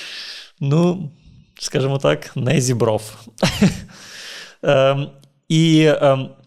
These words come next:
я в якийсь момент побачив там, е, пісню. Я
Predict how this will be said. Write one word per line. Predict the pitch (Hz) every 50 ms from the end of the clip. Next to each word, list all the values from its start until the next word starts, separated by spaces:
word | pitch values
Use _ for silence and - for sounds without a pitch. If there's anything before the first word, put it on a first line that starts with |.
| _ _ - - _ _ _ _ _ -
я | 135 127 143 139 135 127
в |
якийсь | 131 - - -
момент | 147 160 190 202 196 - - - -
побачив | 147 120 117 135 135 - 123
там, | - - 120 117 127 -
е, | - 127 127 123 123 123 123 120 123 - -
пісню. | - 180 185 - - 123 110 107 107 - - - 127 117 104
Я | 131 143 170 156 123 - - -